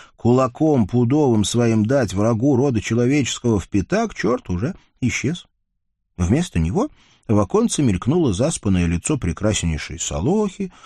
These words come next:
поправляющей платочек на голове и даже не глядящей в сторону собственного сына.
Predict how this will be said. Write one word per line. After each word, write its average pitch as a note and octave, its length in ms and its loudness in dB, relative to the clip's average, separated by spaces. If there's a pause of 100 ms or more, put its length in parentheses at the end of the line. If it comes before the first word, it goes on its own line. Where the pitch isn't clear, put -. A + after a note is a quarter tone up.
(220)
поправляющей G#3+ 640 0
платочек A3 560 -2
на G3+ 100 0
голове F#3 380 2
и E3 40 0
даже F#3+ 220 0
не F#3+ 120 0
глядящей F3 640 -2
в - 60 -10
сторону A2 380 0
собственного A2 560 -2
сына. B2 460 -4